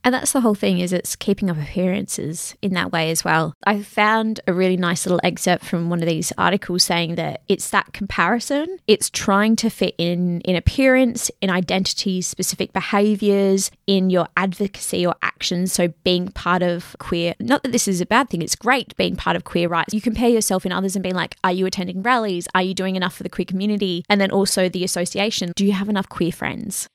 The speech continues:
And I think that's a huge thing. When I was younger, I remember, like, uh, granted, I was,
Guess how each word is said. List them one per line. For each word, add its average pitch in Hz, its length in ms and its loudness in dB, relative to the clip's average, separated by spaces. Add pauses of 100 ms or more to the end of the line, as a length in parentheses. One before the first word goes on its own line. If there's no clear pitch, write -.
(160)
And 226 120 0
I 233 80 -2
think 269 200 -10
that's 320 180 -2
a 277 40 0
huge 220 220 -2
thing. 190 160 0
When 202 120 2
I 220 100 6
was 240 180 2
younger, 196 280 0
I 175 260 2
remember, 180 720 0 (260)
like, 214 140 -2 (100)
uh, 190 100 -6
granted, - 380 -6
I 170 160 -6
was, - 180 -8